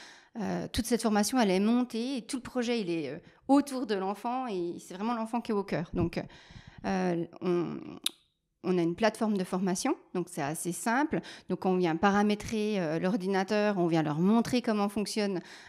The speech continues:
euh, la plateforme. Donc, on accompagne au maximum les familles avant le départ en formation, justement pour qu'ils puissent, ben voilà,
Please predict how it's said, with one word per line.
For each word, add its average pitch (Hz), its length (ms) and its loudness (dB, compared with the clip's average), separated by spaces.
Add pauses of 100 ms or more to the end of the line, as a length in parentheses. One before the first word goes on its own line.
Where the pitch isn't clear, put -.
(100)
euh, 147 240 -2
la 202 160 6
plateforme. 226 600 4
Donc, 190 220 0
on 185 180 4
accompagne 233 720 4
au - 20 2
maximum 208 500 0
les 220 200 2
familles 220 400 0
avant 190 240 2
le 185 60 2
départ 185 300 0
en 180 40 -2
formation, 180 540 -2 (400)
justement 208 720 0
pour 226 280 -6
qu'ils 185 180 -10
puissent, 226 360 -10
ben 180 100 0
voilà, 180 180 0